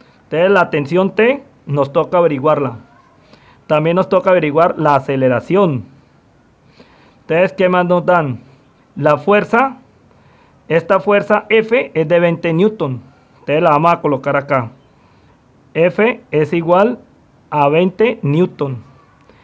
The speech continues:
También nos dan el coeficiente cinético. Y es mu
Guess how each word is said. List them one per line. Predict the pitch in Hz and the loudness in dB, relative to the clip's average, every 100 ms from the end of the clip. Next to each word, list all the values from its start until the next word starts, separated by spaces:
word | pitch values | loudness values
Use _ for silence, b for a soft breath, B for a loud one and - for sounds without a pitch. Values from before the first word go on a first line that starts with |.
| b b b b | b b b b
También | 165 165 180 | 0 2 2
nos | 202 202 | 2 2
dan | 202 202 | 2 4
el | 208 202 | 2 0
coeficiente | - 185 170 170 143 180 175 190 | -2 0 0 0 -2 -2 -2 -2
cinético. | 190 156 185 190 180 143 113 - _ _ _ _ _ _ _ _ _ _ _ _ _ - | -4 -2 -4 -4 -10 -12 -14 -16 _ _ _ _ _ _ _ _ _ _ _ _ _ -6
Y | 147 | 2
es | 175 185 - | 2 0 -2
mu | 170 208 269 349 | 0 2 2 0